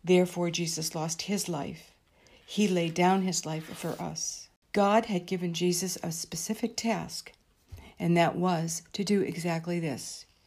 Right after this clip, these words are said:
to lay down his life on behalf of the whole world. This was, indeed,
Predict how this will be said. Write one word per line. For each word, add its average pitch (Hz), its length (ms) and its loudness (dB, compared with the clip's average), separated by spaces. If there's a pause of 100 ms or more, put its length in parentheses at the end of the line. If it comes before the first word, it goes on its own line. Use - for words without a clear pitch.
(460)
to 156 160 -4
lay 175 480 2
down 180 340 0
his 190 240 -2
life 160 440 -4 (640)
on 165 140 2
behalf 160 580 -2
of 190 120 -8
the 165 80 -4
whole 147 280 -2
world. - 400 -8 (1400)
This 214 200 0
was, 220 440 4 (140)
indeed, 180 500 2